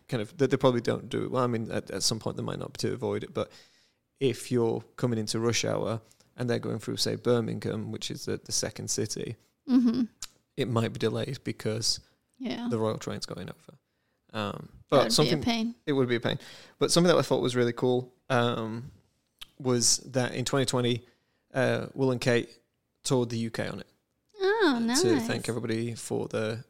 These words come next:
Speaker 1: help and commitment, um, for covid.
Speaker 2: Okay.
Speaker 1: And they
Speaker 2: Mm-hmm.
Speaker 1: thought, uh, and this is where
Speaker 2: Did
Speaker 1: I
Speaker 2: they
Speaker 1: think
Speaker 2: have the kids with them?
Speaker 1: Um, I don't believe so, 'cause of covid was still very,
Speaker 2: Mm-hmm.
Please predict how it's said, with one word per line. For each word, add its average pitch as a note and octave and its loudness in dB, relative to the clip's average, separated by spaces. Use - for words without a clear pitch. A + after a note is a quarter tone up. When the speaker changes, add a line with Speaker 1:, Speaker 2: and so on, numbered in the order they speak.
Speaker 1:
help A2 0
and A2+ -6
commitment, A2 -6
um, A#2 -6
for - -10
covid. G2 -2
Speaker 2:
Okay. B3 0
Speaker 1:
And A#3+ 0
they C4 6
Speaker 2:
Mm-hmm. A#3 2
Speaker 1:
thought, A2+ -2
uh, B2+ 0
and B2+ 0
this D#3 4
is D#3 2
where C3+ 8
Speaker 2:
Did A#2+ 6
Speaker 1:
I - -2
Speaker 2:
they A3+ 2
Speaker 1:
think A3+ 4
Speaker 2:
have A3 -2
the A3 0
kids A#3 0
with B3 -2
them? C#4 2
Speaker 1:
Um, E3 -6
I C#3+ -8
don't D#3 -2
believe C#3+ 4
so, A#2+ 0
'cause A#2 -2
of A#2+ 0
covid A#2 4
was A#2 0
still B2 0
very, A#2 2
Speaker 2:
Mm-hmm. A#3 2